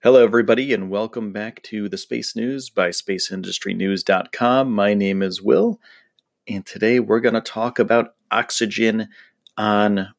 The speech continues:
Mars, how it could sustain life, how it could support life,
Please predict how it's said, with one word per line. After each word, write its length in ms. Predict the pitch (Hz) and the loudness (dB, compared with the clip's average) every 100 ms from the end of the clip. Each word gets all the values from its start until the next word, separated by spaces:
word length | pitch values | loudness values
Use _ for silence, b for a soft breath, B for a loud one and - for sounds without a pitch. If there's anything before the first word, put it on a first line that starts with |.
| _ | _
Mars, 680 | 92 95 98 92 85 85 - b b b b _ | -4 0 2 0 -2 -4 -8 b b b b _
how 440 | - - 110 110 107 | -10 -2 4 6 6
it 160 | 104 | 4
could 160 | - 101 | 0 -4
sustain 680 | - 98 - - 98 95 90 | -2 -2 -2 -2 -2 -2 -2
life, 440 | 90 113 - - - _ _ _ _ _ | -2 -4 -6 -12 -20 _ _ _ _ _
how 240 | 113 107 | -2 2
it 100 | 98 | 2
could 140 | - - | 0 -2
support 560 | - 92 - 104 - | -2 -2 2 2 4
life, 480 | 104 113 151 - - | 2 0 -2 -8 -20